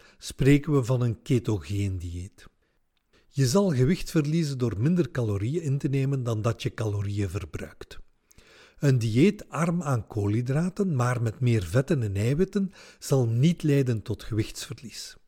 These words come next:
Je zal met een koolhydraatarm dieet niet meer gewicht verliezen dan met een dieet met een normale hoeveelheid koolhydraten.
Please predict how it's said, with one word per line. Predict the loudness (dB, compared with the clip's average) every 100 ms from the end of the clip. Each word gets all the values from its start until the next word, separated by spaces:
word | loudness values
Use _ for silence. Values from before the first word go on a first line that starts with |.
| _ -20 _ _ _ _ _ _
Je | -2
zal | 2 4 4
met | 2 0
een | -2 0
koolhydraatarm | 2 4 4 0 0 0 -2 -6 -4 -2 -2
dieet | -2 0 0 0 0
niet | -2 0
meer | 0 2
gewicht | 2 0 -2 -4
verliezen | -6 -2 -2 -2 -4 -2
dan | 0
met | 0 -2
een | -4 -4
dieet | 0 0 0
met | -2 -2
een | -2 -4
normale | -4 -2 0 2 0 0
hoeveelheid | 2 4 4 4 2 0 -2
koolhydraten. | -4 -4 -6 -8 -8 -8 -12